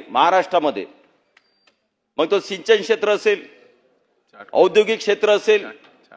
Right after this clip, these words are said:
कृषी क्षेत्र असेल, या मेन सेक्टरमध्ये की जिथून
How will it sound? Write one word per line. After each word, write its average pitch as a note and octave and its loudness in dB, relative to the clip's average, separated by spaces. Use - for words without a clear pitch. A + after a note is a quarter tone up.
कृषी F#3+ -4
क्षेत्र G#3 -2
असेल, G3+ 2
या A3+ 4
मेन B3+ 2
सेक्टरमध्ये A3 2
की - -8
जिथून G#3 -4